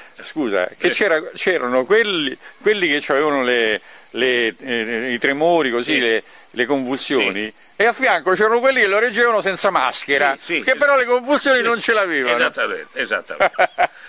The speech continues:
Speaker 2: Allora, tanto per dire in che mondo viviamo. La che devo dire francamente che di
Speaker 1: No,
Speaker 2: fronte
Speaker 1: perché,
Speaker 2: a
Speaker 1: no, questo va detto,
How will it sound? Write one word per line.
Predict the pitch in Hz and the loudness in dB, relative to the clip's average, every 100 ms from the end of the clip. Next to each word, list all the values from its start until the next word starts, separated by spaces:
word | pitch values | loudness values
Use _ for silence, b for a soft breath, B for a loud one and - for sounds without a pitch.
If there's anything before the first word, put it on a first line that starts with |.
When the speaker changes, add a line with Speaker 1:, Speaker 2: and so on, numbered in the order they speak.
| B - | B -6
Speaker 2:
Allora, | 175 170 147 - - | 0 0 0 -6 -6
tanto | 156 156 147 | -2 -2 -2
per | 160 180 | -8 -8
dire | 135 147 123 113 | -8 -4 -4 -4
in | 120 104 | -10 -14
che | 131 | -14
mondo | 113 147 143 123 113 | -8 -6 -6 -8 -10
viviamo. | 104 101 101 95 92 92 90 B B B B B B - - 123 | -10 -6 -2 -2 -2 -10 -16 B B B B B B -20 -20 -4
La | 185 196 | -4 -2
che | 180 156 123 | -2 -2 0
devo | 151 151 | -2 -2
dire | 156 160 123 | -2 -2 -2
francamente | 131 131 147 139 113 101 104 | -2 -2 -2 -2 -4 -6 -12
che | 110 | -10
di | |
Speaker 1:
No, | 123 | -6
Speaker 2:
fronte | 160 170 139 | -2 -2 -2
Speaker 1:
perché, | 113 123 | 0 0
Speaker 2:
a | 123 | 2
Speaker 1:
no, | 151 120 | 0 0
questo | 143 - | -2 0
va | 104 | -2
detto, | 98 98 85 - | 0 -4 -6 -8